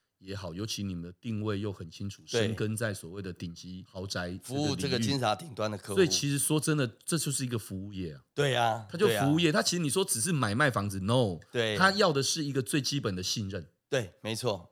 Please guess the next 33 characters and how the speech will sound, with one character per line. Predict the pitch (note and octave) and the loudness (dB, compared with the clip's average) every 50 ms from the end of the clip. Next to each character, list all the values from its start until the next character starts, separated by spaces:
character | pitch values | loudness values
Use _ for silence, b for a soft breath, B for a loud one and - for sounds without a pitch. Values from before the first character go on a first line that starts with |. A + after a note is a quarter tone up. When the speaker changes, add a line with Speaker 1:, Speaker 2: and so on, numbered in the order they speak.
| _ _ | _ _
Speaker 1:
对 | |
不 | - D3+ | 0 0
对？ | E3 F3+ | 0 4
Speaker 2:
最 | G#3+ | 4
困 | F#3+ F3 D3+ | 4 4 4
难 | C3 A2 G#2+ | 4 2 2
的 | A2+ | 2
也 | A2 G2+ | -2 -2
是 | G2 F#2+ A#2 | -4 -4 0
信 | - | 0
任。 | G#3 G3 | 2 4
Speaker 1:
那 | |
信 | - - - G#3+ G3+ F#3 | 4 4 4 4 4 6
任 | F#3 G#3 F#3+ E3 | 6 6 6 6
不 | C#3 C#3 | 4 2
是 | C#3+ - F#3 E3 | 0 2 0 0
说 | - D#3+ D#3+ E3 | 2 2 2 2
今 | - - D#3+ E3 | 2 0 0 2
天， | D3+ D3+ D#3+ E3 D#3+ | 2 2 2 2 2
哎， | E3 C#3+ | 2 2
我 | A#2 A#2+ | 2 2
告 | A#2 D#3 D3+ | 2 2 0
诉 | C#3+ - D3+ B2 | 2 2 0 2
你 | A2 G2+ | 2 0
这 | G2 - C#3+ | -2 -4 -2
个 | B2+ C3 B2 A2+ A2 B B B B | 0 2 2 2 0 B B B B
下 | - - - D3+ | -4 0 2 2
面 | C#3 C#3 C3+ B2+ | 4 4 2 2
这 | B2+ C#3 | 0 0
个 | B2+ B2+ A#2 | 0 0 0
年 | A2 A2+ A2+ A2+ | 0 0 -2 -2
轻 | - - C3 | -2 -2 0
人， | B2 A2+ G#2 G#2+ A2 | 0 0 0 0 -4